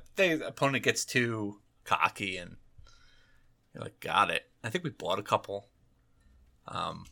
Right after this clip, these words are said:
but it, uh, that, that was a game, and it, it just went so long, and, uh, it was great. And I felt like we won it.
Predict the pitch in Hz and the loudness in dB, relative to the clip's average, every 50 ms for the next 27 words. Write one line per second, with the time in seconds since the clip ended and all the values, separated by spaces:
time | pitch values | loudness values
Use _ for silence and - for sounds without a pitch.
0 | - _ _ _ _ - 120 120 143 156 131 135 123 123 120 123 123 - - 131 | -20 _ _ _ _ 2 6 8 8 8 10 10 10 12 12 10 10 10 12 12
1 | 139 143 123 113 107 117 101 104 104 98 90 85 87 - - - - 113 104 104 | 12 12 12 8 0 -2 -2 -2 0 0 -2 -2 -4 -8 -16 -10 -6 -4 -2 -2
2 | 98 - - 98 - 110 95 - - - - 101 101 104 - - - - 123 113 | -2 -2 -2 -4 -4 -4 -6 -6 -6 -10 -12 -8 -8 -6 -4 -2 2 2 4 4
3 | 107 104 101 98 101 101 98 98 98 - - 95 87 90 87 - - - - - | 4 2 0 2 0 0 -2 -4 -8 -8 -8 -8 -8 -8 -12 -14 -16 -18 -18 -20
4 | - - - - - - - 90 87 82 71 71 60 - - - - - _ _ | -20 -20 -20 -20 -18 -12 -8 -6 -6 -6 -6 -8 -10 -12 -12 -16 -20 -20 _ _
5 | _ _ _ _ - - - - - - - 117 110 101 - - - 101 90 82 | _ _ _ _ -20 -20 -20 -20 -14 -6 -4 -2 -2 -2 -2 -2 -2 -2 -2 -2
6 | 87 - _ _ _ _ _ _ _ _ _ _ - - _ - 123 139 139 127 | -4 -8 _ _ _ _ _ _ _ _ _ _ -20 -10 _ 6 8 8 8 10
7 | - - 208 220 208 - 147 147 127 - 135 127 120 110 95 104 104 120 123 104 | 12 12 12 12 12 10 8 6 6 6 2 -2 -2 -2 0 2 6 6 6 6
8 | 90 - - | 2 -4 -12